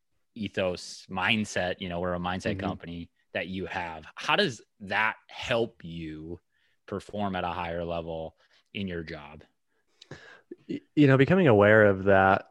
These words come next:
Speaker 2: connection that you just pointed out is, is relatively new for me because, um, I've always just been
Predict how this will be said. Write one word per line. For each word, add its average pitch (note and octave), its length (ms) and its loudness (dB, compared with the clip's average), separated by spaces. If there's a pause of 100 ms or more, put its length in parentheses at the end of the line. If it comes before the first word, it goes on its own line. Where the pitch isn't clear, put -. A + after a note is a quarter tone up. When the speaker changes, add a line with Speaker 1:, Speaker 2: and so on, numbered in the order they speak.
(140)
Speaker 2:
connection G2+ 480 2
that G2 60 0
you F#2 60 -2
just F#2+ 200 -4
pointed G2 240 2
out F#2 280 4
is, F#2 220 -6
is G#2+ 220 -2
relatively G#2 380 2
new F#2+ 140 -2
for G2+ 160 -4
me F#2+ 140 -2
because, F#2+ 800 -2
um, F2+ 500 -2 (840)
I've G#2+ 120 0
always A#2+ 260 2
just - 180 -6
been F#2+ 240 -4